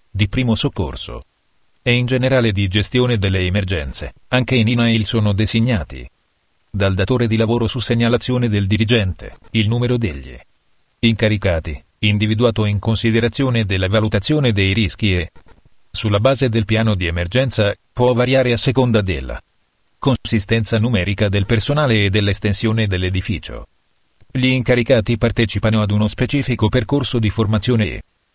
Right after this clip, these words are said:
e informazione e da successivi aggiornamenti. I corsi sono generalmente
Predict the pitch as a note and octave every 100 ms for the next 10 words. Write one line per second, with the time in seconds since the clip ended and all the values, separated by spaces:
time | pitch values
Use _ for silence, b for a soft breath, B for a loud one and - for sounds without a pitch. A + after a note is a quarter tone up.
0 | _ - A#2 A2 A#2 A#2 A2+ D3+ C3+ A2+
1 | G#2+ G#2 - C3 B2 - A2+ G#2+ G2 G#2
2 | G#2 B2+ C#3+ A2+ F#2+ - _ A#2+ G#2 B2
3 | - A2 C3 A2+ G#2+ A#2+ B2 C3+ G#2+ C2+
4 | A#1+ C2+